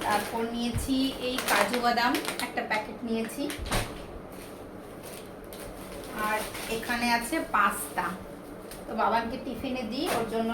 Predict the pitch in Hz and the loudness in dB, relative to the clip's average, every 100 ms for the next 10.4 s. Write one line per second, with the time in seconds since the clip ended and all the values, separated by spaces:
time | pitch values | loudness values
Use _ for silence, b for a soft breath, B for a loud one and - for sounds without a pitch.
0 | 208 180 180 190 190 - - - - - | 4 4 2 -2 -4 -10 -12 -12 -12 -12
1 | - - - - - - - - - - | -12 -12 -12 -12 -12 -12 -10 -8 -8 -6
2 | - - - 196 196 208 202 190 - - | -4 -4 -4 -4 2 2 2 -2 -8 -10
3 | - 247 240 240 233 - 277 247 247 254 | -4 0 0 0 -2 2 4 6 6 6
4 | 226 247 247 285 - 220 233 214 208 240 | 8 12 12 10 4 -2 0 0 0 -2
5 | 233 226 214 208 220 220 220 - 277 - | -2 -2 -2 0 2 2 0 -2 -4 -4
6 | - - - - - - - - - - | -8 -12 -12 -12 -12 -10 -8 -8 -6 -8
7 | - - - - - - - 202 208 214 | -8 -8 -10 -8 -10 -8 -2 0 2 2
8 | 220 202 - 254 226 226 247 247 247 240 | 0 -2 -2 -2 0 0 2 4 6 6
9 | 247 - 240 220 247 233 214 214 - 233 | 4 2 6 8 8 6 4 2 -6 -4
10 | 214 208 208 | 2 2 0